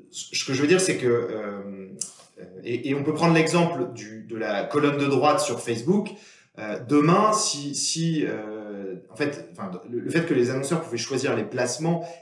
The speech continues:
et éliminer aussi, par exemple, la colonne de droite, ça a évité d'avoir, euh,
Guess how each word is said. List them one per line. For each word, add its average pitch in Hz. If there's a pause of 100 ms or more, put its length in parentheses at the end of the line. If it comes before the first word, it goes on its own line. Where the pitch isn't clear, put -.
(140)
et 180
éliminer 135
aussi, 123
par 101
exemple, 117
la 101
colonne 104
de 104
droite, 185 (200)
ça -
a 135
évité 131
d'avoir, 143
euh, 107